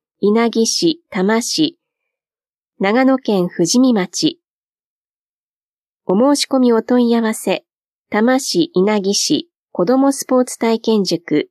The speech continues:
実行委員会事務局、スポーツ推進課、スポーツ推進係です。野村不動産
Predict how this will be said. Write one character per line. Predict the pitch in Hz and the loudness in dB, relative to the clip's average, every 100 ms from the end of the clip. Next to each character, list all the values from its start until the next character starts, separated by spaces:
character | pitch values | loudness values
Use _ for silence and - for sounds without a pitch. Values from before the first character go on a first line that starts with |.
| _ | _
実 | - 170 - | -6 -6 -4
行 | 269 269 | 0 2
委 | |
員 | 262 254 247 | 4 2 0
会 | 240 233 | 0 0
事 | 214 214 | 0 0
務 | 202 | 0
局、 | - 156 - 143 - _ _ _ _ - | -4 -10 -4 -4 -6 _ _ _ _ -16
ス | - | -4
ポ | 247 | 0
ー | 240 | 0
ツ | - - | -4 -2
推 | 214 | -2
進 | 214 - 190 | 0 0 -2
課、 | 185 180 165 - | -2 -6 -6 -8
ス | - - | -14 -4
ポ | 240 | -2
ー | 277 | -2
ツ | - - | -4 -2
推 | 247 | 0
進 | 247 226 220 | 0 0 0
係 | 208 - 175 151 | -2 -4 -4 -2
で | - 175 | -2 -4
す。 | - - _ _ _ _ _ _ _ _ _ _ _ _ _ _ _ _ _ _ _ _ _ _ _ 180 | -6 -16 _ _ _ _ _ _ _ _ _ _ _ _ _ _ _ _ _ _ _ _ _ _ _ -2
野 | 190 | 2
村 | 240 285 277 | 2 2 0
不 | 277 | 0
動 | 262 269 | 2 0
産 | 269 185 160 | 0 -2 -2